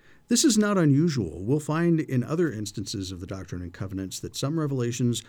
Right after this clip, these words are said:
are a combination of smaller revelations. Some were received earlier and recorded later, or in the case of Doctrine and Covenants section twenty,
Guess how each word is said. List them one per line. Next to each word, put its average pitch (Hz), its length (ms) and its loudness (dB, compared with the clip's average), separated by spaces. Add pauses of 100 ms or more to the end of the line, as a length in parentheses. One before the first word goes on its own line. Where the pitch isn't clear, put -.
(140)
are 101 120 -4
a 95 40 -4
combination 113 840 0
of 90 360 -8
smaller 117 380 0
revelations. 160 760 0 (160)
Some 127 320 6
were 113 160 4
received 95 400 -2 (160)
earlier 165 720 6
and 101 420 -6
recorded 98 460 -2
later, 151 580 4
or 98 260 -4
in 95 80 -4
the 101 60 -4
case 120 320 0
of 120 60 -4
Doctrine 113 340 -4
and 98 160 -2
Covenants 113 420 -4
section 113 320 -4
twenty, 143 460 0